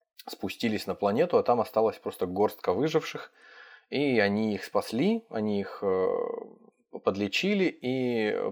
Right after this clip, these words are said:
приняли в какую-то там свою, условно, там, сферу влияния, федерацию, а, за это обязав их, э, естественно,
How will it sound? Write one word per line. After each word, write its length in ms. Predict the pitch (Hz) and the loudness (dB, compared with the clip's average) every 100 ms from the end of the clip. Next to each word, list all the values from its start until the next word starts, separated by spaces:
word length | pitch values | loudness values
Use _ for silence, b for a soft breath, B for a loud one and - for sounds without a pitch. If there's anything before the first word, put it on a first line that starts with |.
| - | 0
приняли 440 | 131 156 131 113 | 2 2 2 0
в 80 | 101 | -2
какую-то 360 | - 117 113 107 | -4 -2 0 0
там 180 | 98 | -2
свою, 340 | - 98 98 101 | -2 0 0 0
условно, 400 | - 104 98 92 | -2 0 0 -2
там, 260 | 92 92 - | -10 -14 -16
сферу 320 | - - 117 104 | -4 4 4 4
влияния, 460 | 101 113 156 139 | 2 2 2 0
федерацию, 640 | - 101 104 143 - 151 131 B B B B B B - | -4 0 4 4 2 -2 -4 B B B B B B -2
а, 640 | 101 101 98 95 90 - _ _ _ _ _ _ _ _ _ _ | 2 4 4 2 0 -4 _ _ _ _ _ _ _ _ _ _
за 180 | 117 117 | 2 6
это 800 | 120 180 165 147 131 110 98 - _ | 8 8 6 6 8 6 4 0 _
обязав 540 | - 98 104 127 - - | -2 2 4 4 4 0
их, 280 | - - - | -2 -2 -2
э, 380 | 101 95 92 95 | 0 2 0 -4
естественно, 720 | 98 - 107 - 104 98 | -6 -4 -4 -4 -6 -6